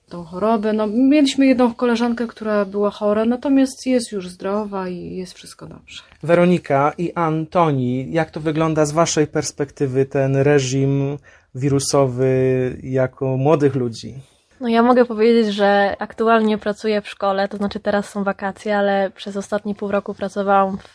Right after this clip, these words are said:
Speaker 3: w szkole podstawowej. I one oczywiście, jak już powiedziała moja mama, nie były zamknięte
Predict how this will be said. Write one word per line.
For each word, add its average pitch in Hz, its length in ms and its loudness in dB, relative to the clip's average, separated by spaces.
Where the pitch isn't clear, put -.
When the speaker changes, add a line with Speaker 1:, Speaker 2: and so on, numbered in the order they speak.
Speaker 3:
w - 60 -18
szkole 202 260 -2
podstawowej. 196 840 0
I 254 560 0
one 269 260 6
oczywiście, 240 440 0
jak 220 120 0
już 220 100 -8
powiedziała 214 380 -2
moja 202 180 0
mama, 208 220 0
nie 220 160 4
były 220 260 4
zamknięte 190 960 0